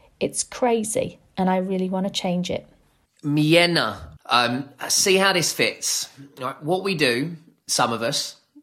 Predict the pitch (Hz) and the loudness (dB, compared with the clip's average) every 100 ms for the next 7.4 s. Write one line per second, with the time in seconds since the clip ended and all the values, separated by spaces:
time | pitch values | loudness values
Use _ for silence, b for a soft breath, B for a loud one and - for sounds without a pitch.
0 | _ 135 113 110 104 139 - - B B | _ -8 -4 -2 -2 -4 -10 -12 B B
1 | B B _ 147 151 151 - - 147 135 | B B _ 2 4 2 0 -4 -6 -2
2 | 151 147 151 151 _ _ - 160 151 - | 2 2 0 -4 _ _ -6 -4 -2 -4
3 | - 185 156 123 117 131 135 _ _ _ | 2 4 4 2 -2 -4 -10 _ _ _
4 | _ - 156 143 143 151 147 135 139 117 | _ -4 0 0 0 -4 -4 -6 -4 -4
5 | 117 123 123 - - 135 107 104 104 123 | -4 -6 -6 -6 -2 0 0 -2 -8 -12
6 | - 135 123 147 160 151 147 143 123 120 | -6 -6 -2 -4 -2 -2 -2 -2 -4 -2
7 | 117 110 107 | -2 -2 -4